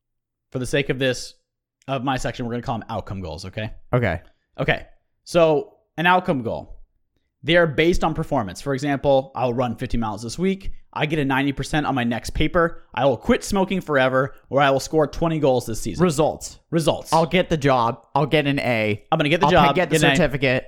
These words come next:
Speaker 1: Get the certificate.
Speaker 2: Okay, results. We get it.
Speaker 1: Right. I am going to, you know, buy you a new sweater, right? I'm gonna buy my dog a sweater.
Speaker 2: Yeah, yeah, yeah.
Speaker 1: Results oriented. So that's one side. The other side, the other type of goal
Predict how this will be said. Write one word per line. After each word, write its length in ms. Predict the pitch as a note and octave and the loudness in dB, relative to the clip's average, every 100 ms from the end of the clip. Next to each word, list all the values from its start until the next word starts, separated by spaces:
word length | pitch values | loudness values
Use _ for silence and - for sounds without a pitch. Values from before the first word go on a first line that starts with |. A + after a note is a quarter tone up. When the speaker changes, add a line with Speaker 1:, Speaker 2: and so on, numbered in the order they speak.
| _ | _
Speaker 1:
Get 60 | E3+ | -2
the 40 | E3 | -2
certificate. 440 | D#3+ A#2+ A#2 A#2 | 0 0 0 -4
Speaker 2:
Okay, 200 | - C3+ | 0 0
results. 320 | F2+ C3+ A#2+ C3 | 0 -2 -2 -2
We 80 | |
get 160 | C3 G2+ | -2 -2
it. 160 | F2 F3 | -4 -8
Speaker 1:
Right. 260 | C#3+ D3 G#2 - _ _ _ _ _ | 2 2 2 -10 _ _ _ _ _
I 220 | C#3 C#3 C#3+ | 0 2 2
am 160 | D3 | 0
going 240 | D3 D3 C#3 | 0 0 -2
to, 480 | D#3 C#3 C3 B2+ - _ _ _ _ - | -2 0 0 -2 -8 _ _ _ _ -6
you 120 | D#3+ | -4
know, 280 | D#3 B2 G#2 - _ | 0 0 -2 -10 _
buy 260 | - C#3+ C3+ | -2 2 2
you 160 | C#3+ D#3 | 2 0
a 60 | |
new 100 | D#3 | -2
sweater, 680 | B2+ - F3+ E3 D#3 D3+ - _ _ _ - | -4 0 4 4 4 0 -6 _ _ _ 0
right? 240 | C3 C3+ | 2 2
I'm 100 | C#3 | 0
gonna 80 | C3+ | 0
buy 120 | C3 | 0
my 100 | A#2+ | 0
dog 260 | A#2 B2+ B2 | 0 0 0
a 20 | |
sweater. 500 | - C3 A#2 A2+ A#2 - _ | -2 0 0 0 -4 -16 _
Speaker 2:
Yeah, 240 | C3 B2 A2 | 0 2 2
yeah, 120 | G#2 | 0
yeah. 80 | F#2+ | 0
Speaker 1:
Results 360 | C#3+ D3 B2 | 2 2 2
oriented. 460 | A#2+ G2+ F#2 F2 D#2 - _ _ _ _ | -4 -6 -8 -12 -14 -18 _ _ _ _
So 400 | - E3+ G#2+ - - - - - | 0 2 2 -2 -16 -20 -16 0
that's 180 | E3+ F3 | 0 2
one 220 | D#3 E3 | 0 0
side. 340 | - F2+ C2 - _ | -2 -6 -6 -18 _
The 180 | D3 E3+ | -8 -4
other 240 | G3 G#3+ A#3 | -2 -2 -2
side, 500 | - A2 F#2 G2 - - | 0 0 -2 -4 -6 -6
the 120 | C3 | -2
other 120 | D#3 | 0
type 220 | F3 F3 D3 | 2 0 0
of 80 | |
goal 400 | G#2+ G2 F#2 - | -4 -4 -6 -10